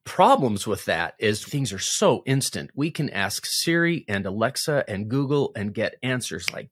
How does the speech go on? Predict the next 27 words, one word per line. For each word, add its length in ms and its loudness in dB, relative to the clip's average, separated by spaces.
that. 340 -2
And 260 0
the 200 -4
answers 480 0
from 260 -4
God 380 4
come 300 2
on 140 2
his 260 0
terms, 480 -2
and 100 -8
sometimes 580 -6
they're 160 -6
not 340 -6
as 180 -10
quickly. 640 -8
But, 180 -6
and 160 -6
so 100 -8
that, 220 2
that's 180 2
a 80 -4
caution, 720 0
is 220 -6
that 260 -4
it 140 -6
might 240 0